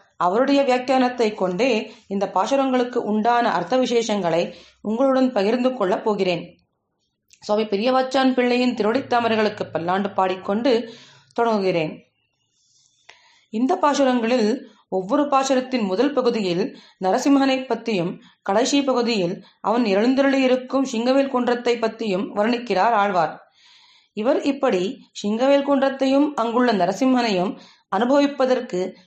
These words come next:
காரணம் என்ன என்று பார்த்தால், இதற்கு முன்பு தாம் பாடின திருமொழியில் தாம் செய்த பல பல பாவங்களை எடுத்துரைத்து, "அந்தோ இப்படி கணக்கில்லாத பாவங்களை செய்துவிட்டேனே" என்று தம்முடைய பூர்வ விருத்தாந்தத்தை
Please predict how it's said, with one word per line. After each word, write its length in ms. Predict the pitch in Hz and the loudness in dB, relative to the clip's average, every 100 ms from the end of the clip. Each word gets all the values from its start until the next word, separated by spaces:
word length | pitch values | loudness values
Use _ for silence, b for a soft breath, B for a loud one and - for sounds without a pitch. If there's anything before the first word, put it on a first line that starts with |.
| - | -4
காரணம் 400 | 196 214 269 277 | 2 2 4 4
என்ன 320 | 262 262 269 | 4 4 2
என்று 240 | 233 233 | 0 -2
பார்த்தால், 800 | 220 208 196 277 240 196 - - B B B | 2 2 0 0 2 2 -2 -10 B B B
இதற்கு 380 | 202 262 - 294 | 0 0 2 2
முன்பு 600 | 277 247 196 202 - - | 4 2 2 2 0 0
தாம் 340 | 208 233 277 | 2 4 2
பாடின 320 | 269 269 262 | 2 2 2
திருமொழியில் 760 | 240 240 240 220 185 175 240 - B B | 0 0 0 0 0 0 0 -4 B B
தாம் 220 | 202 202 | -2 0
செய்த 300 | 190 190 254 | 2 2 2
பல 220 | 277 185 208 | 2 0 2
பல 140 | 262 | 0
பாவங்களை 640 | 262 247 247 240 226 220 | 2 2 2 2 0 2
எடுத்துரைத்து, 920 | 185 190 196 202 196 190 285 240 170 B B - | 2 0 0 0 0 0 2 2 -2 B B -6
"அந்தோ 560 | 190 180 214 277 190 175 B B | -4 0 2 2 0 -2 B B
இப்படி 360 | 190 202 302 285 | -12 -4 -2 -2
கணக்கில்லாத 760 | - 208 - 294 285 269 262 | 0 -2 0 2 4 4 2
பாவங்களை 460 | 233 233 233 226 226 | 2 2 2 0 0
செய்துவிட்டேனே" 1080 | 226 202 202 196 196 196 190 240 208 170 B B B | 0 0 0 -2 0 0 2 0 0 -4 B B B
என்று 640 | 196 202 262 214 247 B B - | -2 2 2 2 2 B B -4
தம்முடைய 420 | 214 220 214 208 | -2 0 0 0
பூர்வ 300 | 220 269 311 | 0 0 2
விருத்தாந்தத்தை 1040 | 269 - 262 254 240 233 262 190 - - | 2 2 0 2 -2 0 0 0 -2 -12